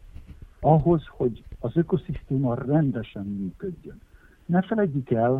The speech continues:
hogy, ö, nagyjából a hetvenes években a vízügy,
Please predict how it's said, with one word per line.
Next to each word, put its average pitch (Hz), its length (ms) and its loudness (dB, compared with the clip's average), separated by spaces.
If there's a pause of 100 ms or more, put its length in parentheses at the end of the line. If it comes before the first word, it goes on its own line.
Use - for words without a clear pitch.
hogy, 117 300 -4
ö, 127 120 0 (540)
nagyjából 135 640 2
a 110 60 -4
hetvenes 135 640 -2
években 120 640 -4
a 127 60 -2
vízügy, 147 760 -4